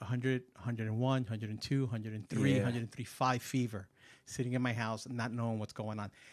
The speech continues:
Speaker 1: Me thinking that I may-, maybe it's the flu. I don't know.
Speaker 2: Yeah.
Speaker 1: I, and I really didn't know. So, um, I went to the hospital, right?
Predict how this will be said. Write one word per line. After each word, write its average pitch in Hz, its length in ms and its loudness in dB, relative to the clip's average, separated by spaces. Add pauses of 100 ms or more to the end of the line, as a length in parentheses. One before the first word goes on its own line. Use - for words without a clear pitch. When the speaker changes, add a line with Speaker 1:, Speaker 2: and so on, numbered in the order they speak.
(100)
Speaker 1:
Me 156 180 10
thinking 131 400 0
that 120 120 6
I 123 60 4
may-, 135 260 6 (140)
maybe 120 200 4
it's 113 100 0
the 143 80 4
flu. 120 280 2 (120)
I 120 140 0
don't 113 200 -6
know. 104 200 -4 (420)
Speaker 2:
Yeah. 92 260 2
Speaker 1:
I, 147 180 2
and 196 120 6
I 180 40 8
really 175 240 8
didn't 139 240 2
know. 131 220 2 (580)
So, 123 460 6 (800)
um, 120 500 6 (560)
I 131 140 4
went 135 160 2
to 165 80 4
the 175 60 8
hospital, 123 520 -2 (880)
right? 113 280 -2